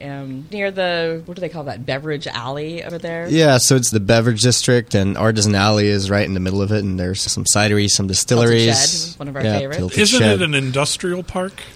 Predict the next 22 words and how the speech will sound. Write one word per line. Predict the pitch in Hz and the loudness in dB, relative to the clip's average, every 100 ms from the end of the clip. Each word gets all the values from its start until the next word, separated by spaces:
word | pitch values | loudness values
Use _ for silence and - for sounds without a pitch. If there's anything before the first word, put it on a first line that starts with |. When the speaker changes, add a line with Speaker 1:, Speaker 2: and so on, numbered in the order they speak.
| - | 0
Speaker 2:
Pretty | - 160 220 | 4 6 8
much, | 143 151 160 | 8 8 8
Speaker 3:
Yeah, | 139 | 6
that's | 110 | 6
Speaker 2:
yeah. | 151 143 110 | 6 6 6
Speaker 3:
what | |
I | 127 | 4
thought. | 135 123 | 2 2
Speaker 2:
It's | 127 - | 4 4
an | 143 | 4
industrial | 135 135 143 - 139 | 6 4 4 4 4
park | 110 123 113 101 - | 4 2 2 2 0
full | 123 123 | 2 2
of | |
people | - 123 123 | 2 2 2
making | 113 113 110 101 | 2 2 2 0
booze. | 95 92 92 95 | 2 0 -2 -6
Speaker 3:
<laughs> | 92 107 - - - - 494 480 403 392 - - - - | -8 -6 -4 -4 -6 -2 -2 0 0 0 -4 -8 -10 -10
Speaker 1:
And | 160 160 151 151 | -8 -6 -6 -4
our | 156 156 156 | -2 0 -2
guest | - 160 202 - 190 | -2 -4 -4 -10 -10
from | 185 170 156 156 | -4 -4 -4 -8